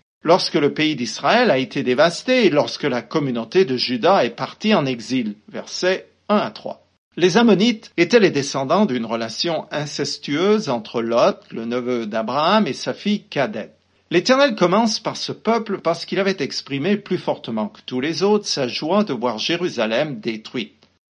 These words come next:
Le roi d'Amon semble avoir aussi été l'instigateur du meurtre du gouverneur Guédalia mis en place par Nabuchodonosor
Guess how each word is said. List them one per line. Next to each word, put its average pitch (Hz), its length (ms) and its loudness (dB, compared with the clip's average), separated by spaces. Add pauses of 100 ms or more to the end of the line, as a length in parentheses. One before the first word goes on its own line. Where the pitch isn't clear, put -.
Le 131 140 0
roi 131 520 4
d'Amon 165 460 2
semble 170 340 -2
avoir 117 260 -2
aussi 180 460 -2
été 160 380 0
l'instigateur 151 880 -2
du 127 120 -6
meurtre 135 460 -2
du 113 160 -8
gouverneur 123 640 -2
Guédalia 131 640 0
mis 135 220 -4
en 107 140 -6
place 165 420 -2
par 113 180 -6
Nabuchodonosor 143 1120 -2